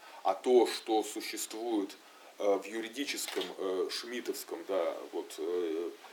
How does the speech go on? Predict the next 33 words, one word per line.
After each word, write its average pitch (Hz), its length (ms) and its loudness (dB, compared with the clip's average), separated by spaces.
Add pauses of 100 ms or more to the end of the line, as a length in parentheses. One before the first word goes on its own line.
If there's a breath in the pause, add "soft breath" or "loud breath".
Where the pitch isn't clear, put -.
(180)
языке, 104 440 2
это 123 320 8
как 123 220 4
бы 110 60 -2
фиктивное 127 600 0
чрезвычайное 85 640 -4
положение. 78 560 -4 (360 loud breath)
Его 101 180 0
смысл 151 440 6
состоит 107 420 2
в - 80 -6
том, 165 280 4
чтобы 113 340 -2
блокировать 110 760 2 (100)
истинное 95 540 -4
чрезвычайное 85 840 -2
положение, 220 680 2 (360)
да, 139 220 -2 (500 loud breath)
вот, 98 340 4
э, 92 440 4
ассоциировать 110 720 0
его 98 160 2
с - 80 -2
чем-то 92 320 0
дьявольским, 113 800 4 (380 loud breath)
или 92 240 0
еще 123 300 2
с - 80 -2
чем-то, 101 400 0
или 92 180 2
с - 100 -8
чем-то, 107 440 0
что, - 400 2